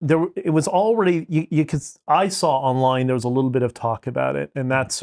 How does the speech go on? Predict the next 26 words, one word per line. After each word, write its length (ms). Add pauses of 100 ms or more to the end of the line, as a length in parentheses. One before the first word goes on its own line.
about 300
the 60
time 300
when 140
Tamara 540 (480)
Leach 400
reached 240
out 180
to 80
me, 160
'cause 220
she 400
had 320 (220)
joined 460
or 60
reached 320
out 220
to 120
those, 460 (460)
that 160
group 200
of 100
truckers 640 (480)
and 360
joined 400
them, 280